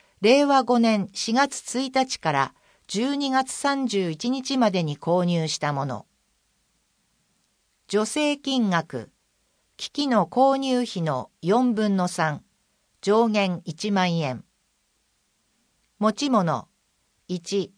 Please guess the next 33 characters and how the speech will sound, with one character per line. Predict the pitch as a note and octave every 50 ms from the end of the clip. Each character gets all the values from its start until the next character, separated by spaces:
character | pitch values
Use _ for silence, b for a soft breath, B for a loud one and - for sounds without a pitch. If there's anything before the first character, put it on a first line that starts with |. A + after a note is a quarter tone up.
| _ _ _ _
申 | - - - - B3+ C#4+ C#4 C4
請 | C4 - B3+ A#3+ A#3 A3
書、 | G3 - - G3 F3+ D#3+ D3+ _ _ _ _ _ _
市 | - - - - C4 B3 - -
ホ | - - - B3 C4+ D4
ー | D4
ム | C#4+ C#4+ C#4
ペ | C4+ C4+ C4+ C4
ー | B3+
ジ | - - G3
か | - D#3 D3
ら | D3 C#3 C3+ - _ _
ダ | - F3 F#3+
ウ | A3 A#3+ C4
ン | B3+ B3+ A#3+
ロ | A3+ A3+ G#3+ G3+
ー | F#3
ド | D3+ B2+ B2
か。 | - B2+ C3 B2+ - _ _ _ _ _ _ _ _ _ _ _ _ _ _ _ _ _ _ _ _ _ _ _ _ _ _ _ -
二、 | F#3 F#3+ G3+ G3 - - _ _ _ _ _ _ _ _ _ -
六 | F#3 G3+ G3+ G3+ D4 D4+
十 | B3+ C#4+ D4 C#4 C4
五 | B3+ C4+
歳 | C4 C4 C#4 C4+ C4+ C4 B3+
以 | A3+
上 | A#3+ A3+ G3+ F#3
の | F3 D#3+ D3
方 | - D#3+ D#3+ - F3 E3+
の | E3 D#3+ D#3 D3 - _ _ -
氏 | - - - C4+ C4+
名、 | B3 G#3+ F3+ D#3 C3 A2+ - _ _ _ _ _ _ _
住 | - - A#3+ C#4 C4+ B3
所、 | G3+ - - D#3+ D3 B2+ G#2+ -